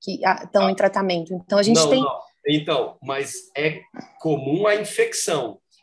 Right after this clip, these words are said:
Speaker 2: mas
Speaker 1: Isso, não, é, a
Speaker 2: ela,
Speaker 1: infecção.
Speaker 2: ela gerar a perda auditiva neurosensorial profunda bilateral pra que o bebê tenha indicação de implante coclear é mais raro, porque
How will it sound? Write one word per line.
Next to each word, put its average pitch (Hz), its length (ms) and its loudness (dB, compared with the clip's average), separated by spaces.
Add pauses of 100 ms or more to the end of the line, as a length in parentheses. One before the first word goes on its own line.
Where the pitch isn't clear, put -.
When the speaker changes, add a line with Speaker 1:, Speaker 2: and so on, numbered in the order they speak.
(180)
Speaker 2:
mas 135 260 0
Speaker 1:
Isso, 240 640 2
não, 226 240 2
é, 165 80 4
a 214 300 6
Speaker 2:
ela, 208 120 2
Speaker 1:
infecção. - 400 -6
Speaker 2:
ela 208 360 4
gerar 165 600 0
a 156 60 0
perda 202 420 -2
auditiva 170 540 -4
neurosensorial 170 920 -2
profunda 180 540 0
bilateral 165 840 2 (320)
pra 175 260 0
que 202 180 -2
o 175 180 -6
bebê 165 460 -2 (180)
tenha 175 240 -4
indicação 156 540 -4
de 151 100 -2
implante 147 340 -2
coclear 143 440 0
é 170 60 0
mais 170 260 -6
raro, 156 280 0
porque - 380 -8